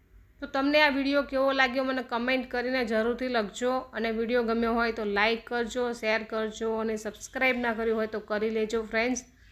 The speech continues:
તો અહીંયા મેં કાચની બોટલ લીધી છે. અથાણું હંમેશા કાચની બોટલમાં જ ભરવું જોઈએ. અને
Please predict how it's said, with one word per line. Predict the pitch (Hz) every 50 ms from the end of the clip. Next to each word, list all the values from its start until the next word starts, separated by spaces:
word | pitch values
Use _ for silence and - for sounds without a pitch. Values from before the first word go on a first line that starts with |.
| - - _ - _ _ _ _ _ _ _ _ _ _ _ -
તો | 285
અહીંયા | - - 240 254 277 277 285 277
મેં | 277 277 277 262
કાચની | - 262 240 233 233 - 247 247 269 269
બોટલ | 254 254 247 233 254
લીધી | 254 247 247 233 254 254 247
છે. | - 262 262 262 262 - - - _ _ -
અથાણું | 233 - - - 262 269 277 302 294 269
હંમેશા | 262 254 262 262 262 - 285 277 269
કાચની | 262 262 240 233 233 233 - 247 247 262 262
બોટલમાં | 233 220 233 220 226 254 247 254 254 254 254 247
જ | 247 - - -
ભરવું | 226 214 214 220 226 240 247
જોઈએ. | 226 226 240 240 240 247 254 262 277 269 - - - - _ _ _ _ - _ - - _ - - _ _ - - - - - _ _ - - - -
અને | - 226 247 247